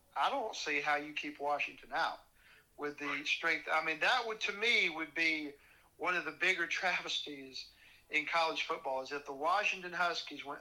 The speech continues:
Speaker 1: undefeated, won the Pac-twelve championship. You have a thirteen oh Washington Husky team,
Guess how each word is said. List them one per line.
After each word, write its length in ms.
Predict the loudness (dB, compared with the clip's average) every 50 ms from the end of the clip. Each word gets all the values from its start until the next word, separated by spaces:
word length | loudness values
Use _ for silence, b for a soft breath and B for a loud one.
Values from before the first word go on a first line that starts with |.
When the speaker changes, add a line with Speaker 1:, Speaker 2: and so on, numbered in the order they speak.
| -2
Speaker 1:
undefeated, 680 | 0 0 0 0 -4 -4 -2 -2 -2 0 -2 -4 -8 -10 -14 _ B B B B B B B B B
won 340 | -12 -4 0 2 2 2 0
the 60 | -2 -2
Pac-twelve 640 | 0 2 2 2 2 0 -2 -2 0 0 0 0
championship. 680 | 0 2 2 2 0 -2 -6 -6 -6 -6 -6 -8 -8
You 120 | -4 0 0
have 160 | 2 2 2
a 120 | 0 -2 -2 -4 0
thirteen 500 | 2 2 2 2 0 -2 0 0 0 0 0 0 0
oh 140 | 0 0 -2
Washington 480 | 0 0 0 0 0 -2 -4 -8 -12 -10
Husky 420 | -6 -4 -4 -4 -4 -6 -8 -12 -14 -18
team, 260 | -18 -16 -16 -18